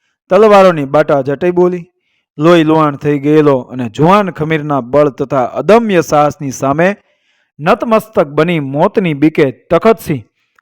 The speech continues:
ઘૂંટણે પડ્યો. "મામા, અવળે લખણે કુળ લજવતા પાણનું શીશ તો તમારે ઉતારી લેવું જોઈએ.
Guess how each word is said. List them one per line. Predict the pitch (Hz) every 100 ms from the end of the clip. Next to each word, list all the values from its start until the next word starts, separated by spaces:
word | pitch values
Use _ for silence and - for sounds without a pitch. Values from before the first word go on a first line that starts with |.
| _
ઘૂંટણે | 156 160 254 214
પડ્યો. | 160 123 107 110 _ _ -
"મામા, | 147 185 226 220 _ _ _ _
અવળે | 180 240 262 202
લખણે | 185 175 143 110 - _ _
કુળ | 190 180
લજવતા | 147 143 185 196 190
પાણનું | 156 - 156 175 185 143
શીશ | - 170 180 -
તો | 170
તમારે | 127 147 156 156 127 - _ _ -
ઉતારી | 131 165 170 160
લેવું | 147 143 127
જોઈએ. | 120 104